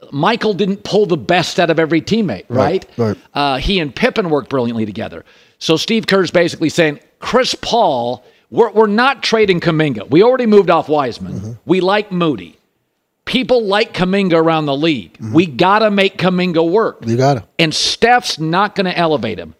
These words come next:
Speaker 2: Right.
Speaker 1: Chris will, because really the, the one thing you can say is they'll turn the ball over less with Chris Paul over Poole.
Speaker 2: I'm telling you.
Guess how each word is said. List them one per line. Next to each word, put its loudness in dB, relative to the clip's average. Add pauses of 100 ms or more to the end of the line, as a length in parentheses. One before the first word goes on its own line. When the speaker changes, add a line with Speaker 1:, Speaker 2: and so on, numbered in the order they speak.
Speaker 2:
Right. -4
Speaker 1:
Chris 0
will, 0 (560)
because 2
really 2
the, -6
the 2
one 0
thing 0
you 0
can -2
say 0
is -4 (100)
they'll 0
turn -2
the 0
ball 2
over 0
less -2 (400)
with 0
Chris 0
Paul 0
over -2
Poole. -6
Speaker 2:
I'm -4
telling 0
you. -6